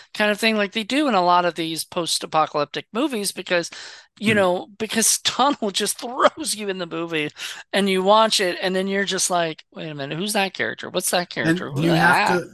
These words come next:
Speaker 2: you have to pick up on the fact that Sean Michelle's character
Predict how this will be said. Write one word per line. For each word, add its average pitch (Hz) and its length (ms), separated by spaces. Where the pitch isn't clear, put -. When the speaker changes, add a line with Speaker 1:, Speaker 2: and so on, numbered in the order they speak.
Speaker 2:
you 160 160
have 165 220
to 170 80
pick 160 340
up 208 220
on 180 140
the 147 100
fact 131 460
that 131 300
Sean 143 400
Michelle's 165 600
character 160 840